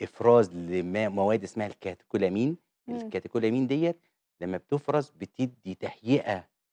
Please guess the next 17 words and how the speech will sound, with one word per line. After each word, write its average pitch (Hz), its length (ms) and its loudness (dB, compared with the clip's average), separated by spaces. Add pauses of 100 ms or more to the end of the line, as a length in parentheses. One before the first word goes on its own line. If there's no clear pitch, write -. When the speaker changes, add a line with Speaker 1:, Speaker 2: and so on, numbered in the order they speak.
(220)
Speaker 1:
لل-، 90 300 -6 (100)
للجهاز 90 540 -6
التنفسي 104 460 -6
إنه 95 100 -2
ينزل، 95 280 -4 (120)
إنه 90 140 -4
ينزل، 98 280 -2
إنه 92 440 -2 (320)
ينمو 113 600 4 (160)
بشكل - 400 -12
كويس. - 360 -20 (560)
آلام 123 640 6 (220)
دي 95 140 -2
مفيدة 107 320 2
جدا 123 320 4
للأم 139 500 4
والطفل. 107 360 -4